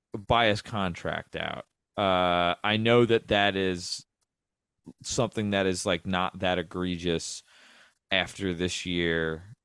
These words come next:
um, or the year after. Uh, I think it's after this year. It's not so bad. Short term, they try him out on the fourth line. That's, like, that's the next move.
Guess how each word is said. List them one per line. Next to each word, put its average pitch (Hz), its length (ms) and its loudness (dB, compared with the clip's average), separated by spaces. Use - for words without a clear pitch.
um, 85 600 -4
or 90 220 -2
the 85 120 -6
year 82 360 -4
after. 76 640 -10
Uh, 90 420 0
I 101 100 -4
think 113 200 -6
it's 101 120 -6
after 87 260 -4
this 82 220 -6
year. 78 260 -6
It's - 180 -10
not 87 300 -4
so 82 320 -2
bad. 78 420 -4
Short 226 360 4
term, 247 420 0
they 156 140 4
try 160 260 -2
him 165 80 0
out 165 100 0
on 165 100 0
the 160 60 0
fourth 160 320 2
line. 110 340 -4
That's, 147 260 4
like, 151 280 4
that's 139 300 4
the 135 180 2
next 135 420 -4
move. 110 600 -2